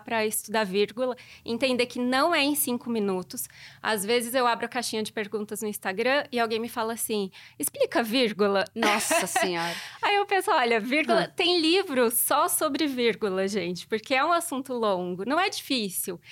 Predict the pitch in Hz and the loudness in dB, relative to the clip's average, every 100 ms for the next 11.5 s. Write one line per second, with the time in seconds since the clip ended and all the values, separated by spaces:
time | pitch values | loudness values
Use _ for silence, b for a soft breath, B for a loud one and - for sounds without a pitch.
0 | B - 311 294 330 359 349 330 330 339 | B -2 -2 0 0 0 -2 -2 0 2
1 | 330 349 339 330 320 320 - 294 294 294 | 2 0 -4 -6 -6 -2 0 2 2 0
2 | 294 320 - 262 294 320 - 208 190 - | 0 0 0 2 2 0 -4 -4 -4 -6
3 | 180 190 208 202 214 214 240 262 339 330 | -4 -2 -2 -2 -6 -4 -2 0 0 0
4 | 277 233 214 247 285 220 214 202 B B | 2 4 4 4 2 -2 -8 -12 B B
5 | B _ 202 202 208 254 - 226 202 226 | B _ -2 0 0 -2 2 0 0 -4
6 | - 277 269 254 233 226 247 - 277 320 | -8 -8 -6 -6 -6 -6 -4 -4 -6 -4
7 | 359 220 170 b b _ 208 262 254 262 | 0 0 -2 b b _ -6 -2 0 0
8 | 311 349 349 311 254 220 220 226 285 - | -2 0 0 2 4 4 4 0 -10 -4
9 | 233 240 262 302 285 269 277 311 294 269 | -4 -2 -2 0 0 0 0 -4 -4 -6
10 | 277 262 - 196 202 196 - 240 202 - | -6 -6 0 2 2 -2 -4 0 0 -2
11 | - 240 247 - 262 | -8 -10 -8 -2 -2